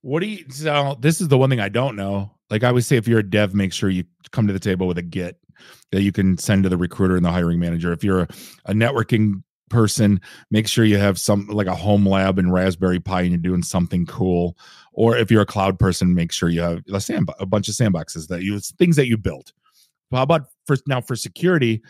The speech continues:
Like, obviously you don't wanna come to the table going, "Well, I cracked into blah, blah, blah." Um, <laughs> what should they come to the table with on that side of the fence?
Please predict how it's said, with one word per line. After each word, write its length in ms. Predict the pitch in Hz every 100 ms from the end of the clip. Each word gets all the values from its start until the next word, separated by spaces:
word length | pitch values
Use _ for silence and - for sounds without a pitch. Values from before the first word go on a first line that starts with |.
| _ _ _
Like, 140 | 117 120
obviously 320 | 139 143 143
you 40 | 123
don't 120 | 127
wanna 140 | 113
come 140 | 123 113
to 60 |
the 60 | 104
table 260 | 117 107 104
going, 300 | 98 95 95
"Well, 120 | 101
I 80 | 90
cracked 380 | - 104 92
into 340 | 104 95 104 90
blah, 160 | 92
blah, 120 | 87 85
blah." 300 | 80 78 82 _ _ _ _
Um, 240 | 101 98 90
<laughs> 580 | 131 135 160 160 147 151 - -
what 180 | 143 160
should 180 | - 156
they 160 | 147
come 220 | 123 143 139
to 60 |
the 100 | 120
table 300 | 120 120 123
with 140 | 101 98
on 100 | 95
that 180 | 101
side 200 | - 90
of 60 | 87
the 60 | 82
fence? 440 | 82 71 76